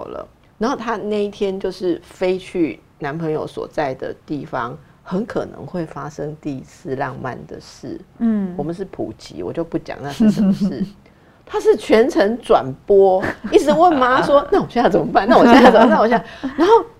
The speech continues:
Speaker 1: 我跟你讲为什么会知道，因为妈妈好紧张，妈妈还赖我。
Speaker 2: <laughs>
Speaker 1: 我说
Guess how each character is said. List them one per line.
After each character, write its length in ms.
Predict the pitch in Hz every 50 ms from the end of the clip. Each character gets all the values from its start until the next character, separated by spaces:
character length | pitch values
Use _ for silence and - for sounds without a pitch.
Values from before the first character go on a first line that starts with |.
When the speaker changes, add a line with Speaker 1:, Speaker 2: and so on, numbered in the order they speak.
| _ _ _
Speaker 1:
我 140 | - -
跟 100 | 196 277
你 60 | 320 -
讲 120 | 320 190 190
为 80 | 247
什 100 | 165 190
么 80 | 156 160
会 100 | 196 208
知 200 | 202 - 185 175
道， 240 | 170 190 170 175 - - -
因 80 | -
为 60 | 427 403
妈 120 | 339 349
妈 140 | 403 339 349
好 160 | 339 - 226
紧 260 | 233 233 226 160 147
张， 320 | 175 - 220 202 208 220 233 - _ _ _ _ _ _ _ _ _
妈 120 | - 370
妈 100 | 403 440
还 100 | 427 392
赖 320 | 277 294 339 359 339 269 233
我。 340 | 202 196 170 156 139 - - - - 349 320 - 311 320 339 247 - -
Speaker 2:
<laughs> 560 | - 320 285 - - - 320 302 - - -
Speaker 1:
我 140 | - 269 254
说 160 | 269 330 370